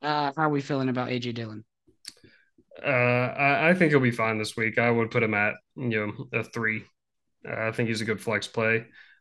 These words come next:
Speaker 2: Uh, the over-under on his rushing yardage this week is, you know, fifty-one and a half. So, you know, Vegas expects him to get a good bit of running worm.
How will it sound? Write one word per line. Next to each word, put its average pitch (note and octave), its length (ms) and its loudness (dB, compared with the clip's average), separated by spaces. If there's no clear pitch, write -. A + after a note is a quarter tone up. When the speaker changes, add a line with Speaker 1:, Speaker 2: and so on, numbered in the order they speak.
Speaker 2:
Uh, A#2+ 180 0
the A#2 60 0
over-under C3+ 560 6
on A#2+ 80 6
his A2+ 160 0
rushing A#2 260 -2
yardage A#2 340 2
this A#2 220 -2
week A#2+ 260 0
is, A2 260 -8
you C3 100 -4
know, A2+ 140 -4
fifty-one A2+ 480 -2
and G#2 100 -2
a G#2 60 0
half. A#2+ 340 2
So, A2 440 -2
you G#2+ 80 -10
know, G#2+ 140 -10
Vegas C3 440 2
expects B2+ 420 0
him B2+ 180 4
to B2+ 580 2
get C3 140 4
a B2+ 40 4
good B2+ 180 2
bit B2+ 120 2
of B2+ 100 4
running B2+ 360 4
worm. C3 340 0